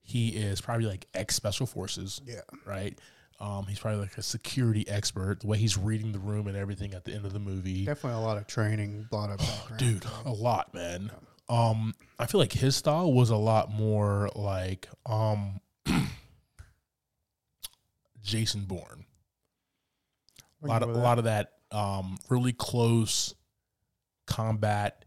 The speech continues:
Speaker 1: hand, hand-to-hand stuff.
Speaker 2: Just throwing people through windows
Speaker 1: Just,
Speaker 2: and
Speaker 1: dude, just badass.
Speaker 2: breaking tables and
Speaker 1: Yes.
Speaker 2: everything else in the way. Yeah, yeah.
Speaker 1: Yes.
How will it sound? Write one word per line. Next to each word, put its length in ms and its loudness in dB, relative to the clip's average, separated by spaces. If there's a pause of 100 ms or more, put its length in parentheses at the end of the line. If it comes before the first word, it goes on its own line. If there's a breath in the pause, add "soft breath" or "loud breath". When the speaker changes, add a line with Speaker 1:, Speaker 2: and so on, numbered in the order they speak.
Speaker 1:
hand, 320 -2
hand-to-hand 680 0
stuff. 540 0
Speaker 2:
Just 160 -14 (160)
throwing 240 2
people 260 0
through 180 -4
windows 500 2
Speaker 1:
Just, 180 2
Speaker 2:
and 160 -18
Speaker 1:
dude, 400 -4
just 240 2
badass. 540 -2 (160)
Speaker 2:
breaking 300 -2
tables 520 2
and 180 -2
Speaker 1:
Yes. 380 8
Speaker 2:
everything 300 -4
else 260 2
in 80 -2
the 60 0
way. 340 2
Yeah, 120 -8
yeah. 180 0
Speaker 1:
Yes. 180 -8